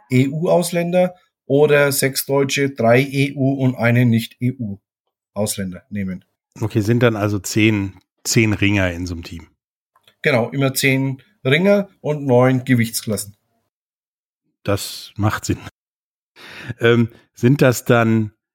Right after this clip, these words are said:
Speaker 2: ähm, Männer und Weiblein zusammen in einem Team oder ist es auch noch geteilt in Männer und Frauen?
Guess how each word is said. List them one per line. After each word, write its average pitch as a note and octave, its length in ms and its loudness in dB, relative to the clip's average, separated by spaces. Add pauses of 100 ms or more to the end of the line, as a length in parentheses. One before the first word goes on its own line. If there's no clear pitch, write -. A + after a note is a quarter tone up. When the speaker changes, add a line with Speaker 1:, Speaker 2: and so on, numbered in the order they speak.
(280)
Speaker 2:
ähm, G2 800 0
Männer A2 580 0
und G2 100 -2
Weiblein G#2+ 340 0
zusammen G#2 360 -2
in F#3 80 0
einem D#3+ 160 -2
Team C#3 240 -2
oder A#2 140 2
ist G#2+ 120 0
es G#2 80 -4
auch F#2+ 220 -4
noch F#2+ 140 -6
geteilt F2+ 440 -4
in E2+ 380 -12
Männer F2 240 -8
und D#2 100 -14
Frauen? - 360 -14